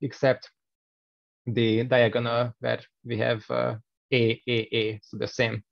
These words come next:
uh, same element, uh, three times. In, <clears throat> in the two-dimensional case with the usual rank of, of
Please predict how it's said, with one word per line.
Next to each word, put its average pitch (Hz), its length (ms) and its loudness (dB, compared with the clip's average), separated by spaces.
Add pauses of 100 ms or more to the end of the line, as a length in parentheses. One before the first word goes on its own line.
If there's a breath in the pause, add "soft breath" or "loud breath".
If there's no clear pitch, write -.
(880 soft breath)
uh, 120 480 -2 (580)
same 110 240 2
element, 113 460 -2
uh, 117 200 0 (380)
three 117 220 0
times. - 580 -8 (760)
In, 135 300 0 (100)
<clears throat> - 100 -10
in - 1300 -4
the 135 180 6 (1200)
two-dimensional 127 640 8
case 151 420 4
with 123 200 0
the 123 320 -2 (200)
usual 123 340 4
rank 117 240 0
of, 123 140 -4 (240)
of 123 100 -6